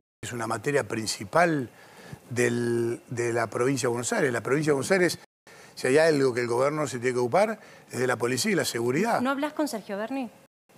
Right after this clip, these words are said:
Speaker 1: No. De hecho, cuando vino Capitán Sarmiento, fue a la comisaría, había quedado en, en verme y no, nunca, no, no, no, no pasó. Lo esperé en la oficina y nunca pasó.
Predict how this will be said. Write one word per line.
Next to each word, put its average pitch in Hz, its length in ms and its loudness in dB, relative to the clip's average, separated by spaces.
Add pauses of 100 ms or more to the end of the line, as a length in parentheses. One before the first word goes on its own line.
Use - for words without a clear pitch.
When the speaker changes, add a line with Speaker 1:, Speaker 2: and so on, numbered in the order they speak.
(320)
Speaker 1:
No. 151 280 2 (340)
De 135 100 4
hecho, 147 220 2
cuando 127 300 2
vino 151 240 4
Capitán 135 380 0
Sarmiento, 180 720 2 (320)
fue - 180 -2
a - 20 4
la 139 80 2
comisaría, 151 680 0 (320)
había 127 260 0
quedado 131 160 2 (200)
en, 135 180 2 (160)
en 120 180 -2
verme 180 340 2
y 123 100 -2
no, 123 240 0
nunca, 123 400 0
no, 117 160 -10
no, 135 200 0
no, 135 180 0
no 135 120 0
pasó. 139 300 -2 (440)
Lo 127 100 2
esperé 147 420 4
en 139 60 2
la 135 80 2
oficina 151 360 -2
y 156 60 -2
nunca 131 180 -2
pasó. 135 380 0